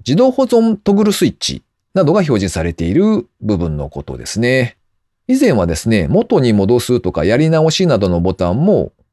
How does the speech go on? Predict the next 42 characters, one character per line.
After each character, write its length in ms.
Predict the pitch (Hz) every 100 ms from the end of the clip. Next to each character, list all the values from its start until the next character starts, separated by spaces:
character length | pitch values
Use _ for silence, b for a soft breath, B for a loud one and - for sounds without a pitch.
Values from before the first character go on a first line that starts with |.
| _ -
デ 80 | 123
フ 60 |
ォ 40 | 131
ル 60 |
ト 100 | 123
で 60 | 160
表 80 | 143
示 120 | 110 92
さ 120 | 90
れ 80 | 85
て 80 | 85
い 80 |
た 100 | 78
ん 40 | 76
だ 100 | 73
そ 120 | 80
う 40 |
で 60 | 71
す 100 | 113
が、 240 | 156 104 -
こ 80 | -
れ 80 | 202
が 80 | 120
デ 140 | 131
フ 80 | 226
ォ 20 |
ル 80 | 240
ト 120 | 240
で 60 | 185
は 40 |
表 140 | 101
示 140 | 160 196
さ 80 | 190
れ 80 | 190
な 100 | 185
く 100 | 170
な 120 | 160
っ 40 |
た 140 | - 139
そ 200 | - 98
う 40 |
で、 240 | 165 123